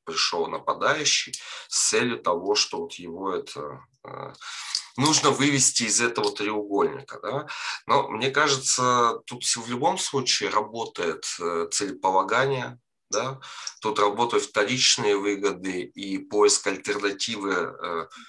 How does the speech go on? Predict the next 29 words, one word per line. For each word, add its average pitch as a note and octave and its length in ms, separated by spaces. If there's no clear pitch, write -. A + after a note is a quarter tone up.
в - 140
достижении C3+ 800
выгод B2+ 420
другими B2+ 500
способами G#2+ 760
также, A#2 440
да, A2 160
о C3+ 60
чем A#2 260
мы, G#2 60
собственно, - 500
проговорили. G2 840
А, G2+ 500
и, C3 500
ну, C3+ 220
наверное, A#2+ 460
все-таки, A#2+ 540
ну, D3 140
вот C#3 140
если C#3+ 240
вдруг C#3 340
даже G#2 220
вот, G#2 120
э, - 40
в G#2 440
рабочей, A#2 540
да, B2 100
какой-то G2+ 440
п-, G2 240